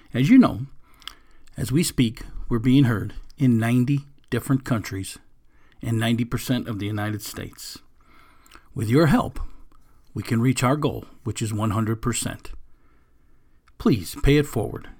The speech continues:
by spreading our information, our podcast, our website, our social media sites, all of our content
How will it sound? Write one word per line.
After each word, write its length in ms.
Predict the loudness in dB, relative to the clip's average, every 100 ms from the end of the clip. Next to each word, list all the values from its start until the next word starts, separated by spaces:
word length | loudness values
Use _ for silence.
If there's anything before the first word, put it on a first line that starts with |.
| -14 -6
by 120 | -6
spreading 420 | -2 0 4 4
our 180 | 4 2
information, 640 | 2 2 0 0 -6 -10
our 160 | -6 -4
podcast, 720 | 0 -2 -2 -6 -10 -12 -16 -20 -20 -20 -4
our 80 | 2
website, 560 | 2 2 -2 -8 -8 -4
our 100 | -4
social 380 | 0 0 2 4
media 320 | 4 4 -2
sites, 340 | -6 -10 -4
all 180 | -2 0
of 60 | 2
our 140 | 0
content 500 | 0 -4 -4 -6 -12